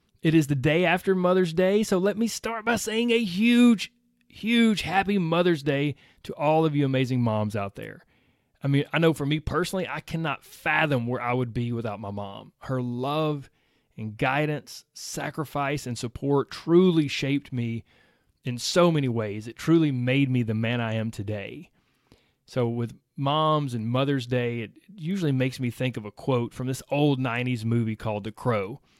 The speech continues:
And the quote is this, "Mother is the name for God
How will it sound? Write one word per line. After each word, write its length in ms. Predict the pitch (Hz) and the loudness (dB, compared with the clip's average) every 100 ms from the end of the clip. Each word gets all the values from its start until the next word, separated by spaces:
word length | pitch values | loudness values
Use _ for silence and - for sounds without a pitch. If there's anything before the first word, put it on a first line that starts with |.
| _ - _ - | _ -20 _ -8
And 100 | 113 | -6
the 40 | |
quote 340 | 113 175 180 139 | 0 4 4 2
is 180 | 120 110 | -2 -2
this, 500 | 120 107 135 - - _ _ _ _ _ _ - | -2 -2 -8 -18 -20 _ _ _ _ _ _ -10
"Mother 800 | 120 117 127 156 147 113 104 117 _ _ _ _ - | -6 -2 2 4 2 -2 -4 -10 _ _ _ _ -4
is 180 | 131 107 | -4 -2
the 220 | 120 113 | -2 0
name 400 | 117 127 131 131 | 0 0 -2 -4
for 180 | - 110 | -4 -6
God 640 | 104 113 104 101 104 117 | -4 -6 -4 -6 -10 -14